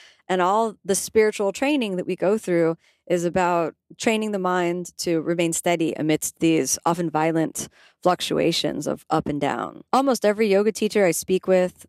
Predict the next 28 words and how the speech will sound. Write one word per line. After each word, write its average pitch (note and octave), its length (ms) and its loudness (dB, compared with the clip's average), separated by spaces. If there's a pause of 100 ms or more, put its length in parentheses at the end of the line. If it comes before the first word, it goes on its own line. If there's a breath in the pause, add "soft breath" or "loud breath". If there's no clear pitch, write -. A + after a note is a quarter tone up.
(120)
sits - 320 -2
with F3 180 0
a E3 60 -2
kind F#3 220 -4
of D3 120 -8
pressing F#3+ 500 -4
sense F3 380 -2
of D#3+ 100 0
uncertainty. F#3+ 720 0 (520)
Many G#3 180 0
studios G3+ 460 4
and F3 80 -2
teachers G3 460 2
trying F#3 160 -2
to E3 40 -2
migrate E3+ 460 0
their D3+ 120 0
in-person F3+ 500 0
teaching E3+ 340 -4
online. E3+ 500 0
Some E3+ 240 -2
are D#3 60 -2
super F3+ 300 -4
successful, F3 520 -2
some E3 200 -2
are D#3+ 60 0
having D#3 280 -2
difficulties. F#3+ 960 0